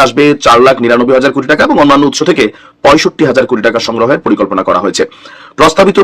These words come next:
বাজেট ঘাটতি হচ্ছে দুই লক্ষ ছাব্বিশ হাজার কোটি টাকা। এই ঘাটতি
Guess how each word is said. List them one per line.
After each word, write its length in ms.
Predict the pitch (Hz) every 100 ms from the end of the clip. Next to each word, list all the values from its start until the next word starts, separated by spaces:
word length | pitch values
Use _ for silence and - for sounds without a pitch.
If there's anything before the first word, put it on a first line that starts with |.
| 139
বাজেট 240 | 127 139 123
ঘাটতি 200 | 127 147 147
হচ্ছে 160 | 147 151 120
দুই 100 | 120
লক্ষ 160 | 139 139 -
ছাব্বিশ 240 | 120 107 123
হাজার 140 | 131 127
কোটি 120 | 127 -
টাকা। 140 | - - - _ -
এই 100 | 214 202
ঘাটতি 260 | 156 -